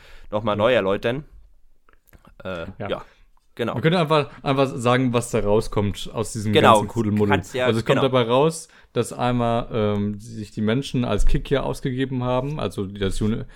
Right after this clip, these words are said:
Speaker 2: von, von der Eunice Seawood angeblich ein Schiff geklaut, damit können sie dann die Schiffe abknallen, damit es keine Konflikte gibt. Und das Resultat ist daraus, dass Raya und Forze, äh, gestorben sind. Raya,
Speaker 1: Genau.
Speaker 2: die Frau von Jewel, Forze, der, äh, ja,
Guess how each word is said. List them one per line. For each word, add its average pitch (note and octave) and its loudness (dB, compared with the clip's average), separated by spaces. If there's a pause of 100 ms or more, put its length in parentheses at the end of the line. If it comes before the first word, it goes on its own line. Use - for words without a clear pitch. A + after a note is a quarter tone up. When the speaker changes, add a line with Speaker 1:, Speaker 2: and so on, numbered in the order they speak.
(160)
Speaker 2:
von, G#2+ -2
von G#2 -2
der G2 4
Eunice G2+ 0
Seawood B2+ 0
angeblich G#2+ 0
ein F#2 -2
Schiff - -4
geklaut, C3 -2
damit G2 -6
können G#2+ -4
sie - -4
dann F#2+ -2
die F2+ -6
Schiffe - -4
abknallen, A#2+ -6
damit G2 -6
es - -20
keine G2 -4
Konflikte C3+ -6
gibt. E3 -8 (640)
Und B2 -2
das - -10
Resultat A2+ -2
ist G#2 -12
daraus, G#2 -2
dass G2+ -8
Raya G#2 2
und G#2+ -4
Forze, G2 -4 (200)
äh, G2 -4
gestorben G2 -2
sind. E2 -8 (480)
Raya, - 2
Speaker 1:
Genau. F#2 0
Speaker 2:
die F2+ -4
Frau G#2+ -4
von F#2 -2
Jewel, C3 2
Forze, G#2 -4
der, F2+ -4 (840)
äh, F3 -12
ja, F#2 -2